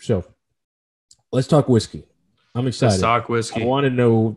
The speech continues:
Speaker 1: that seventy-two dollar bottle of whiskey that you got there.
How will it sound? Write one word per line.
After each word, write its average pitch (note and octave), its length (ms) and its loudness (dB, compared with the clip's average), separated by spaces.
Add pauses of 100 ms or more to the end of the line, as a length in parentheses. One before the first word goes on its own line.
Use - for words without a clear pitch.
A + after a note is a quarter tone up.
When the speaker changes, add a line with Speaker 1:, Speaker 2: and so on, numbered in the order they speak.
(120)
Speaker 1:
that G#2+ 200 -4
seventy-two C3 1120 -2
dollar G3 340 -4
bottle G#3 380 -2
of G3 80 0
whiskey G3+ 280 -4
that G3 180 -2
you C#3+ 80 0
got D#3 240 -2
there. F#3 320 -6